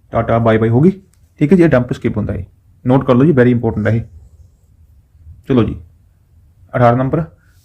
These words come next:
fill in the blank with correct conjunction। ਹਾਂਜੀ, hardly had I reached the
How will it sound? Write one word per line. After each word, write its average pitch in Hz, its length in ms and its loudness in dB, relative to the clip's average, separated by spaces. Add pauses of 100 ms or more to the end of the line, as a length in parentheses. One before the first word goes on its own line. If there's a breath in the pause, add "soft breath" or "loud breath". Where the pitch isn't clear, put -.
(120)
fill 151 160 2
in 156 140 2
the 160 160 4
blank 135 320 2
with 147 200 -4
correct - 340 -4
conjunction। 110 460 -6 (1160)
ਹਾਂਜੀ, 104 280 -10 (640)
hardly 151 480 2 (260)
had 147 240 2
I 160 220 2
reached 143 380 0
the 139 60 4